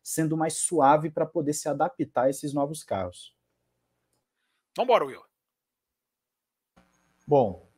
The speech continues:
Speaker 3: pra começar aqui, só falando, né, do, do Raposo, que a gente já combinou aqui no nosso chat privado, que não temos hora pra, pra acabar, porque a nossa pauta é longa.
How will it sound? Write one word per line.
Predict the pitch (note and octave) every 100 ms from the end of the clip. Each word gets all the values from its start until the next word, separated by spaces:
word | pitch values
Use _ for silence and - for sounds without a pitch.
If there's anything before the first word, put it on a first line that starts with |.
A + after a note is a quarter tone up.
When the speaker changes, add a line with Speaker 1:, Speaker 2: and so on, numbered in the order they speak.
| _ _
Speaker 3:
pra | - D3
começar | - D#3 - D#3+
aqui, | - F#3+
só | - D#3+
falando, | D#3 C#3+ C#3
né, | C#3
do, | B2+ G#2 - _
do | A2
Raposo, | C3 - C#3 D#3+ D#3+
que | C#3
a |
gente | A2 C3 C3
já | C3+
combinou | D3+ C3+ C3 B2
aqui | -
no | C3 A#2
nosso | A#2+ -
chat | C3 A#2
privado, | D3 A2 B2 C3+
que | C3
não | B2+
temos | B2+ B2 A#2
hora | A2+ A2+
pra, | B2
pra | - - A#2+
acabar, | A#2 D3 C3+ E3
porque | B2+ - A#2 F#2+ _ _ _ _
a |
nossa | A2+ - A#2+
pauta | A2+ A2+ A#2
é | D3
longa. | C#3 C3+ F3